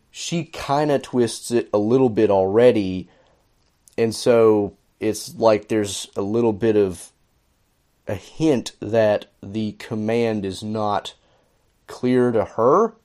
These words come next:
or that she is already interpreting it to mean things that it doesn't necessarily mean,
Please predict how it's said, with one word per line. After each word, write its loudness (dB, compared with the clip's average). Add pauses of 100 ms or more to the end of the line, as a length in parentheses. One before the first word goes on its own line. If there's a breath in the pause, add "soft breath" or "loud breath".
or 6
that 0
she -2
is -2 (360 soft breath)
already 2 (480)
interpreting 0
it 0
to -8
mean -4
things -6
that -4
it -8
doesn't -4
necessarily -2
mean, -8